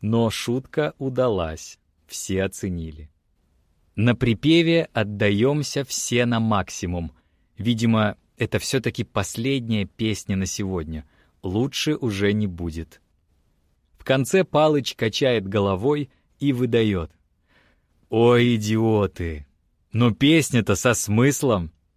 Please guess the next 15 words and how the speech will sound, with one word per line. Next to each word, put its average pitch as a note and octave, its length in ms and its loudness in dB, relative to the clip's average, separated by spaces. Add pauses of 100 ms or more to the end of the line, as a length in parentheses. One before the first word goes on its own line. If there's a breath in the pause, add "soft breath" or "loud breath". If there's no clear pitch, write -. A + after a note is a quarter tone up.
(460)
Испепелите C#3 800 2
завтра G#2 440 -2
Титан, F#2 540 -2 (220)
чтобы A#2+ 320 0
воскреснуть A#2 880 0
на G#2+ 180 2
первом A#2+ 560 2
месте A2 520 0
в - 100 -12
турнирной B2 600 2
таблице. G#2 720 -2 (680)
А F#2 120 -2
сейчас B2 500 0
бегом A#2+ 460 2
спать. - 520 -4